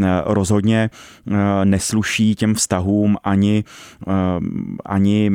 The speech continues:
ani vůbec těm lidem jako takovým a přináší to největší vinu, když se lidi rozcházejí černobí-, ne, ne, šedivě, jo, že to je v té šedý zóně, že, eh, a teď mám, teď mám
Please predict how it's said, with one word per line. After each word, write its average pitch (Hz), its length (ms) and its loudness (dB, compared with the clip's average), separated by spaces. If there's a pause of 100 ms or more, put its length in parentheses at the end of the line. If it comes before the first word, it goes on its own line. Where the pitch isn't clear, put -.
ani 98 180 0
vůbec 98 260 -2
těm 117 140 0
lidem 101 220 2
jako 101 200 0
takovým 101 480 0
a 101 60 -2
přináší 98 360 -2
to 104 80 0
největší 101 420 0
vinu, 98 240 2 (260)
když 95 180 -2
se 117 100 -2
lidi 110 180 0
rozcházejí 101 560 0
černobí-, 95 560 0
ne, 104 300 2
ne, 110 100 0 (160)
šedivě, 101 480 0
jo, 87 160 0
že 98 100 0
to - 120 -6
je 107 100 2
v - 80 -8
té 117 120 -2
šedý 113 320 0
zóně, 95 380 2 (420)
že, 107 260 0 (300)
eh, 90 180 0
a 92 60 -6
teď 101 120 0
mám, 107 400 2
teď 107 160 -2
mám 101 440 0